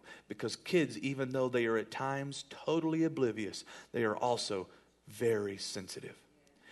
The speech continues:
Just like the canary who is totally oblivious to what is going on, just singing away,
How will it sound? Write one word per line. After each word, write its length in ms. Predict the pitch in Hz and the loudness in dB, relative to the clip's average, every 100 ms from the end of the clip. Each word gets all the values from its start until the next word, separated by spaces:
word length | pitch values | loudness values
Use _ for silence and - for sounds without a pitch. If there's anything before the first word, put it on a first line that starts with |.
| - - 113 | -20 -18 -2
Just 300 | 127 185 - | 4 4 4
like 180 | 185 180 | 2 2
the 80 | |
canary 560 | 165 160 143 131 117 101 | 0 2 2 2 2 0
who 220 | 110 135 | 0 0
is 120 | 110 | 0
totally 520 | - - 160 185 190 190 | -2 2 4 6 6 6
oblivious 500 | 160 175 123 110 - | 6 4 4 0 -4
to 100 | 120 | 0
what 140 | 123 | 0
is 100 | 117 | 0
going 220 | 123 123 | -2 -2
on, 160 | 110 107 | -4 -4
just 280 | 135 - - | -4 -2 -2
singing 360 | 156 156 160 | -2 -2 -2
away, 380 | 156 139 120 104 | 0 4 2 2